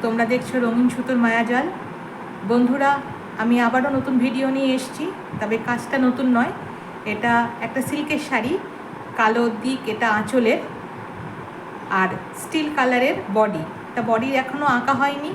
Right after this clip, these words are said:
তাই কাজ শুরু করিনি। আঁচলটা পুরো এঁকে এসেছে, সেই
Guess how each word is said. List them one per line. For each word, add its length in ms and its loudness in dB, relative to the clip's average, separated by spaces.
তাই 160 -2
কাজ 140 0
শুরু 220 -2
করিনি। 320 2
আঁচলটা 460 2
পুরো 220 -2
এঁকে 300 2
এসেছে, 340 -2
সেই 200 0